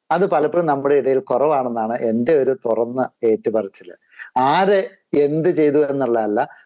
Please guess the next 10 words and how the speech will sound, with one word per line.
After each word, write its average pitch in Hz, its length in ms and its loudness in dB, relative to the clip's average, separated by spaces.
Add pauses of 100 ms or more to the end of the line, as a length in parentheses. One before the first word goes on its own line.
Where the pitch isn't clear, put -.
ആര് 147 480 2
എന്ത് 147 360 0
പറഞ്ഞു, 143 480 -2
എന്ത് 139 240 0
ചെയ്യുന്നു 147 420 0
എന്ന് 135 260 -2
നമ്മൾ 120 220 0
നോക്കുക. 104 460 -6 (260)
ആ 147 40 -2
വ്യക്തിയെ 202 680 0